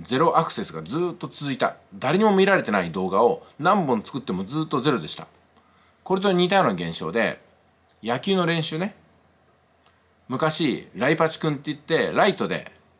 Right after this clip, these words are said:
打順が八番みたいな冴えない、そんな少年が主人公になった漫画とかありましたけども、あの、打席に立っても、どんなボールも打てなくて三振ばっかり。ね。三振ばっかりで全然打てない。かすりもしない。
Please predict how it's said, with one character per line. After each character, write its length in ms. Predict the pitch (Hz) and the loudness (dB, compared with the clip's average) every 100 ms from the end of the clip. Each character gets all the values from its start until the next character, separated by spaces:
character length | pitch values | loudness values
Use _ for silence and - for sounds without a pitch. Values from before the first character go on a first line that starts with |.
| _ | _
打 140 | 117 120 | -6 -2
順 220 | 160 165 | -2 2
が 120 | 156 | 2
八 240 | - 131 175 | 0 -4 0
番 160 | 127 | 0
み 80 | 85 | 0
た 100 | 78 | -8
い 60 | 78 | -10
な 80 | |
冴 240 | 78 135 175 | -4 0 2
え 20 | |
な 140 | 151 | 0
い、 100 | 80 - _ _ _ _ | -2 -10 _ _ _ _
そ 140 | - | -4
ん 40 | 139 | -2
な 80 | 131 | 0
少 200 | 135 131 | 0 0
年 160 | 127 | 0
が 100 | 123 | -2
主 140 | - 131 | -2 0
人 160 | 123 | 0
公 180 | 92 82 | -2 -6
に 100 | 82 | -4
な 100 | 87 | -8
っ 60 | - | -8
た 100 | 78 | -8
漫 180 | 80 | -8
画 100 | 82 | -8
と 80 | 80 | -12
か 160 | - 71 | -12 -10
あ 60 | |
り 80 | 76 | -10
ま 100 | 85 | -12
し 60 | - | -14
た 80 | - | -20
け 80 | |
ど 100 | - | -14
も、 260 | 87 82 73 _ - - - - - | -10 -10 -12 _ -20 -20 -20 -16 -8
あ 80 | |
の、 240 | 101 80 - _ _ 123 | -6 -6 -8 _ _ -4
打 220 | 147 151 | 0 0
席 300 | 233 214 220 | -2 -2 -2
に 80 | 208 | 0
立 120 | 220 | -2
っ 40 | |
て 160 | 220 120 | -2 -4
も、 340 | 120 123 - - _ 135 | 0 0 0 -8 _ -2
ど 200 | 208 294 | 2 4
ん 120 | 202 | 4
な 100 | 110 | 4
ボ 200 | 101 107 | 2 0
ー 60 | |
ル 40 | 104 | 0
も 140 | 104 | -2
打 160 | - 131 | -2 0
て 100 | 156 | 0
な 100 | 104 | 0
く 80 | - | -4
て 60 | |
三 300 | - 165 180 | -6 -2 0
振 180 | 175 165 | 0 0
ば 80 | 147 | 0
っ 80 | - | 0
か 120 | 123 | -2
り。 100 | - - _ _ _ - | -4 -18 _ _ _ -10
ね。 240 | 117 113 _ _ _ _ - | -10 -10 _ _ _ _ -10
三 260 | - 165 | 0 0
振 200 | 170 185 | 2 2
ば 100 | 175 | 2
っ 20 | 175 | 0
か 80 | |
り 80 | 131 | -2
で 60 | 107 | 0
全 200 | 123 170 | 2 2
然 120 | 170 | 2
打 60 | 160 | 2
て 80 | 127 | -2
な 80 | |
い。 40 | 69 | -2
か 180 | - 160 | -4 -2
す 120 | 226 | 0
り 60 | |
も 100 | 175 | -2
し 140 | - | -2
な 60 | |
い。 60 | 165 | -8